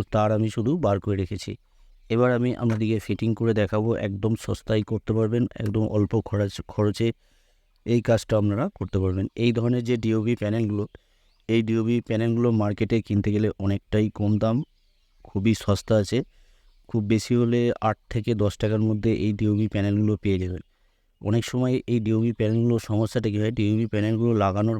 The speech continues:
পর, এলইডি বাল্বের ভিতরে ফিটিং করার পর বেশি দিন ব্যবহার করা যায় না, অল্প দিনে নষ্ট হয়ে যায়। আমি আপনাদেরকে দেখিয়ে দেবো, শিখিয়ে দেবো যে এই ডিওবি প্যানেলগুলো এলইডি বাল্বের ভিতরে ফিটিং করার পরও এই ডিওবি প্যানেলগুলো মিনিমাম আপনারা পাঁচ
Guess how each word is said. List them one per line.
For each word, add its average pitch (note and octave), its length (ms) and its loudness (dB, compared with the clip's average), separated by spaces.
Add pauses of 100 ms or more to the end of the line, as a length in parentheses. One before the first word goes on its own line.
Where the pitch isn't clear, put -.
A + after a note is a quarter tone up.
পর, G2+ 120 0 (200)
এলইডি G#2+ 300 0
বাল্বের G#2 360 0
ভিতরে G#2 380 0
ফিটিং A#2 280 0
করার G#2+ 240 0
পর A2+ 160 -4 (560)
বেশি G2 300 0
দিন B2 220 4
ব্যবহার G#2+ 400 2
করা G2 260 2
যায় F#2 160 0
না, - 40 -6
অল্প G#2 320 -2 (120)
দিনে A#2 180 2
নষ্ট G#2+ 320 0
হয়ে G#2 220 -4
যায়। F#2+ 120 -8 (500)
আমি A#2 160 2 (120)
আপনাদেরকে A#2 380 2
দেখিয়ে A2+ 320 0
দেবো, A#2 220 2
শিখিয়ে A2+ 380 -2
দেবো A2 240 0
যে A2 220 -2
এই A#2 240 0
ডিওবি A2 440 0
প্যানেলগুলো G#2+ 500 0 (600)
এলইডি A2 320 2
বাল্বের G#2+ 360 2
ভিতরে G#2+ 380 -2
ফিটিং A#2 340 -2
করার G#2 320 0 (100)
পরও A#2 240 2 (680)
এই A2+ 140 2
ডিওবি A#2 320 2
প্যানেলগুলো A#2 540 0
মিনিমাম A#2 380 2 (120)
আপনারা G#2+ 280 2 (100)
পাঁচ G#2+ 140 0